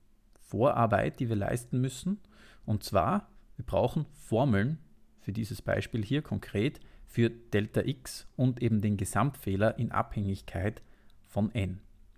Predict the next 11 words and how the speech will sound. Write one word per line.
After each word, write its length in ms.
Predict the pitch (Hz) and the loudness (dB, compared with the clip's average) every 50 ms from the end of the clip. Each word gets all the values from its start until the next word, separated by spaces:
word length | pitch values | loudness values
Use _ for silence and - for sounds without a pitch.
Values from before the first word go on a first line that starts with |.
| - - - - - - | -20 -20 -20 -20 -6 -2
Nimm 160 | 107 101 95 | 0 2 2
dir 100 | 104 92 | 2 2
dafür 280 | 95 95 - - 104 | 2 0 0 -4 -8
kurz 300 | - - - - - - | -6 -6 -8 -8 -8 -10
Zeit, 400 | - - - 104 135 160 - - | -8 -2 0 0 0 0 -2 -6
pausiere 360 | - 117 - - - 107 104 101 | -8 -8 -6 -4 -4 -4 -4 -4
kurz 260 | - - 101 - - | -4 -8 -8 -6 -10
das 180 | 110 98 - | -10 -8 -4
Video 400 | 110 123 151 151 147 143 151 151 - - - - - - - | -2 -2 0 2 2 2 2 0 -2 -8 -20 -20 -20 -10 -8
und 180 | 107 98 - | -8 -4 0
dann 240 | 104 98 98 104 113 | 2 2 2 2 -2